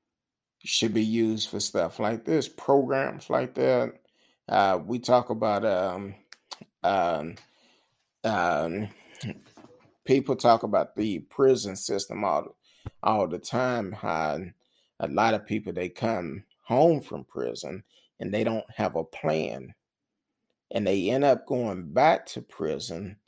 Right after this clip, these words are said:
for the simple fact they don't have a plan. They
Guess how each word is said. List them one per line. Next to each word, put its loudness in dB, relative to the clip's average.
for -2
the -4
simple -2
fact 4
they 0
don't -2
have 0
a 0
plan. -6
They 0